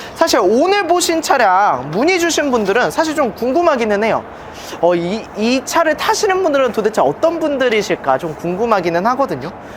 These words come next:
많이 문의 주시면은 제가 친절히 답변 도와드리도록 하고요. 자, 오늘 보신 차량도 마음에 드신다면 저희 중고차 정거장 채널 구독, 좋아요, 알림 설정까지 부탁드리겠습니다. 빠른 업데이트 소식 받아보시려면 꼭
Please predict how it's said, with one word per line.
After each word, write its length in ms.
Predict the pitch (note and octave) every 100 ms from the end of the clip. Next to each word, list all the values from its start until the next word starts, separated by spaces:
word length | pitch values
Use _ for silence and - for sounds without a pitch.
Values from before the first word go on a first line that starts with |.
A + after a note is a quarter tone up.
| - -
많이 280 | C#3+ E3+ G3+
문의 280 | E3+ A#3 B3
주시면은 500 | G#3+ G#3 F3 F#3 F3+
제가 380 | E3+ D3+ D#3
친절히 600 | - - D4+ C#4 A#3+ D4 D#4 -
답변 260 | D3 D#3+
도와드리도록 680 | D3 E3 F3 E3+ D3+ D#3+ -
하고요. 380 | B3 A#3+ G#3+ B3+ - - -
자, 120 | - A3+
오늘 280 | G#3 E4 F#4+
보신 300 | F4+ E4 D#4+
차량도 380 | D#4+ D#4 D4
마음에 280 | B3 F#3 C4+
드신다면 500 | D4 A#3+ C#4 C4 A#3+
저희 160 | G#3+ F#3+
중고차 500 | - A3 E4+ - E4
정거장 400 | C4+ A#3 A3 G#3+
채널 220 | F#3+ D#3
구독, 280 | C#3+ G3+ C#4
좋아요, 440 | - A3 G#3 D#4+ E4 - - - -
알림 260 | E3+ G#3+
설정까지 460 | A#3+ A#3 A3+ G#3 F3+
부탁드리겠습니다. 920 | F3 F3 G#3+ G3 F#3 F#3+ - E3+ F#3 - - -
빠른 300 | C#4+ D#4+ E4+
업데이트 460 | A#3 - C#4 C#4 C4
소식 260 | C4 B3+
받아보시려면 960 | G3 G3 B3+ A3 A3+ A#3+ F3+ D#3+ G3 -
꼭 220 | C#4 F4